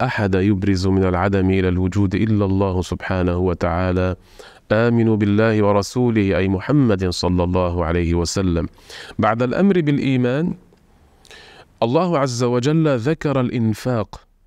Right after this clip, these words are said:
وأنفقوا، ويشمل ذلك الزكاة، ويشمل ذلك الإنفاق في سبيل الله.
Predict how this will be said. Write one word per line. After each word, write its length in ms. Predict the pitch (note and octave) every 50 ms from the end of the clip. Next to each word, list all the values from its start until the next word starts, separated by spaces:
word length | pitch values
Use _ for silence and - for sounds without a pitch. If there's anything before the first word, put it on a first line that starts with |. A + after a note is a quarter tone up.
| _ _
وأنفقوا، 1000 | - G#2+ - - A2+ B2 B2+ B2+ B2 A#2+ G#2+ - D3 C#3+ C#3 - A2 F#2+ E2+ D#2+ - - - - _ _ - _ _ _ _ - - - -
ويشمل 440 | F#2+ G#2 A#2+ A#2+ - B2 A2+ A2 A2
ذلك 440 | G2+ G#2 A#2+ B2 A#2+ A#2+ A#2 - B2+
الزكاة، 800 | A#2+ - - G2+ F#2 E2+ E2 F#2 F2+ F2+ - A#2 A#2+ A2+ G#2+ A2+ - - - _ _ _ - - - - - - - -
ويشمل 400 | - G2 F#2+ - - G#2 F#2+ F#2+
ذلك 420 | F#2 G#2 A2 A2+ A2+ A2+ G2+ - A#2
الإنفاق 680 | A2+ G2 D#2 F2+ F2 G#2+ G2 - - A2+ - - G#2+
في 160 | - - G#2+
سبيل 420 | F#2+ - G#2 F#2+ G2 A2 A2 G#2
الله. 380 | G#2+ G2+ G2+ A2 A2+ A2+ G#2+ G2